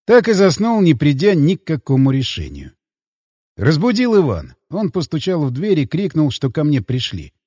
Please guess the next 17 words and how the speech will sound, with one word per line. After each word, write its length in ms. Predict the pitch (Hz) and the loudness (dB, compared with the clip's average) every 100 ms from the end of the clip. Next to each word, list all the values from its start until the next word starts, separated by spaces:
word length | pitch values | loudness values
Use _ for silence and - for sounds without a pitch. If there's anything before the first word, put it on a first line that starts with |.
| _ _ _ _ _ _ | _ _ _ _ _ _
Морщась 540 | 110 240 214 - 196 180 | 0 2 2 0 0 -2
от 120 | 135 | -2
головной 460 | 156 185 202 208 | 0 0 0 0
боли, 320 | 151 196 208 175 | 0 2 2 2
я 140 | 160 | 0
поднялся 520 | 151 151 175 156 139 | -2 -2 -2 -2 -4
с 60 | - | -6
кровати 680 | 143 156 208 185 175 143 - _ _ - | -6 -4 -4 -4 -4 -4 -6 _ _ -6
и 100 | 92 | -6
спустился 680 | - 135 - 233 202 202 | 0 0 0 -2 0 2
в 100 | 165 | 0
бар. 360 | 110 90 73 - _ - | 0 -4 -6 -12 _ -6
Внизу 520 | 90 123 117 240 247 | 0 2 2 0 0
ждал 360 | 143 170 220 185 | 0 2 2 4
Лымарь. 560 | 185 190 175 92 - _ _ _ _ _ _ _ - | 2 4 2 0 -6 _ _ _ _ _ _ _ -4
«Привет, 500 | 107 147 170 143 - | 2 4 4 2 0
Семён», 480 | 123 123 110 73 | 0 2 2 -2